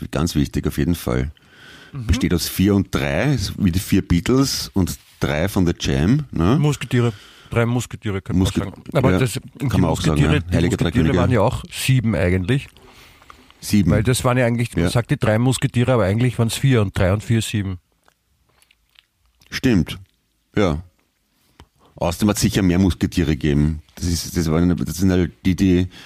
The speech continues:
Speaker 1: die Hauptfiguren sind, aber Musketiere, Musketiere, die sind halt die, die Musketen tragen, schätze ich jetzt einmal, ne?
Speaker 2: Na, weil sie so, so viele Muskeln gehabt haben. Also starken
Speaker 1: Ah.
Speaker 2: Bizeps und so und auf den Beinen auch.
Speaker 1: Also ist der Arnold Schwarzenegger auch ein Muskeltier?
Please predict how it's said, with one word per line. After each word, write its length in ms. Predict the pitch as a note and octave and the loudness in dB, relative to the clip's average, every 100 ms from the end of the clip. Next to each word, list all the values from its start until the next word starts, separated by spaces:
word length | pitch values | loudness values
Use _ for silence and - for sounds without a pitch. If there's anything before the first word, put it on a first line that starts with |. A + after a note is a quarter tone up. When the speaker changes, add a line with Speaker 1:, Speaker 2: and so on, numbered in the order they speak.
| - - - | -20 -6 -2
Speaker 1:
die 60 | |
Hauptfiguren 520 | E2 - - A#2 F2+ | -2 -2 -4 0 0
sind, 140 | D#2 F2 | 2 0
aber 160 | D#2+ | 2
Musketiere, 680 | E2 E2+ F2 F#2+ - F2+ F2 | 2 2 0 -4 -2 0 2
Musketiere, 600 | F#2+ F2 - F#2+ - F#2 | 0 0 -2 -4 -2 -2
die 180 | A2 F#2+ | 0 0
sind 180 | D#2 F2 | 0 0
halt 180 | D#2+ C#2 | -2 -2
die, 80 | E2+ | -2
die 80 | |
Musketen 560 | F#2+ F#2 - C2+ B1+ G2+ | 0 0 -2 -4 -2 -2
tragen, 240 | C2+ D2 | 0 -2
schätze 240 | F2 D#2 F2+ | -2 -2 -2
ich 60 | F#2+ | -2
jetzt 140 | F#2+ | 0
einmal, 200 | G2+ F#2 | 2 4
ne? 260 | G#2+ B2 - - - D#3+ | 4 2 0 -8 -16 -6
Speaker 2:
Na, 200 | D3+ D3+ | -2 0
weil 140 | D3+ | -2
sie 80 | C3 | -2
so, 280 | C#3 D3 C#3+ | 0 0 0
so 380 | - C#3 D3+ C3 | -2 -2 -2 0
viele 240 | D#3 D3 | 0 2
Muskeln 400 | C3+ D#3 - C#3+ | 0 0 -2 -4
gehabt 280 | - G#2+ - | -2 -4 -2
haben. 260 | A2 G#2 - _ - | -2 -4 -8 _ -8
Also 280 | G#2+ A#2 A#2 G#2+ - | -2 -2 -2 -4 -2
starken 80 | |
Speaker 1:
Ah. 300 | D3 D#3 E2 C#2+ | 0 2 0 0
Speaker 2:
Bizeps 400 | C3+ - B2+ C3 | -2 -2 -2 -2
und 80 | G#2 | 0
so 180 | A2 | 0
und 160 | G2+ G#2 | 0 -2
auf 120 | G2 | -2
den 140 | A2+ G2 | -2 -2
Beinen 280 | F#2+ F#2+ | -2 -2
auch. 260 | E2+ E2+ - _ _ _ _ _ _ - F#2+ | -4 -6 -12 _ _ _ _ _ _ -6 0
Speaker 1:
Also 120 | G2+ | 0
ist 140 | F#2 | 2
der 60 | D#2+ | 2
Arnold 160 | F#2 | 2
Schwarzenegger 440 | - E2 G#2+ G2 F#2 | 2 0 2 2 2
auch 80 | F2 | 4
ein 100 | F#2+ | 4
Muskeltier? 600 | F2+ G2+ D#2+ G#2 D3 | 4 2 2 2 2